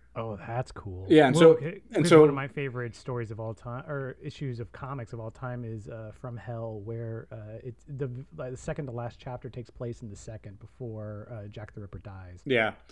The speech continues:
Speaker 2: Well, so in this, basically the movie starts with him getting placed down in the electric chair, and the, uh, you know, the person in the prison pulls the lever, and then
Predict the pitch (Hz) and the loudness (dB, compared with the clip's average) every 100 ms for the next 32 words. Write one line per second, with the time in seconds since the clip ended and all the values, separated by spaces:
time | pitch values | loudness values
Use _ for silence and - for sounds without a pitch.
0 | - 156 135 160 151 143 - 175 147 131 | -2 4 10 10 10 8 2 6 6 6
1 | 135 127 123 127 117 - 131 120 117 113 | 4 4 6 4 2 0 4 4 2 -2
2 | 120 110 110 107 104 - _ _ _ - | -2 0 0 0 -6 -14 _ _ _ 0
3 | 113 107 - 113 110 107 104 104 110 113 | 2 2 0 0 0 -2 -4 -4 -4 -6
4 | - 120 113 110 104 101 98 - _ _ | -4 0 2 2 0 -4 -8 -12 _ _
5 | _ _ _ _ - 151 117 101 95 104 | _ _ _ _ -20 -8 -4 -4 -4 -6
6 | 107 95 92 92 _ - 110 107 98 87 | -6 -6 -8 -12 _ -6 -6 -4 -8 -6
7 | 110 101 95 104 98 95 98 104 101 98 | -6 -6 -6 -6 -6 -6 -2 -2 -2 -6
8 | 143 123 117 107 101 | -6 -2 -2 -2 -4